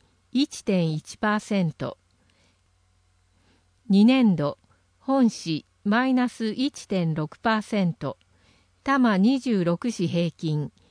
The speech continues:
一点零パーセント。早期健全化基準、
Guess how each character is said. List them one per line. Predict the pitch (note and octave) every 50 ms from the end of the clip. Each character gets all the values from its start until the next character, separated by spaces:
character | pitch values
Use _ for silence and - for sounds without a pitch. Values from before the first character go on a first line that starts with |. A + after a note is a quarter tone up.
| _ _ _ _ -
一 | B3 C4+ - - - -
点 | B3 G3+ F#3 F3 E3 D#3
零 | F#3 A3 A3 A3
パ | - - G#3 G3+ G#3
ー |
セ | - - F#3 F#3
ン | F3 D#3
ト。 | - - C3+ B2 - _ _ _ _ _ _ _ _ _ _ _ _ _ _ _ _ _ _ _
早 | - - - D#4 D4 C4
期 | A#3 - G3+ F3+
健 | - - A3+ A#3+ B3 B3+
全 | B3 C4+ A#3 A3+ A#3
化 | A3+ A#3+ A3 G#3
基 | - - A3 F#3+
準、 | - E3+ D#3 C#3+ C3+ C3+ -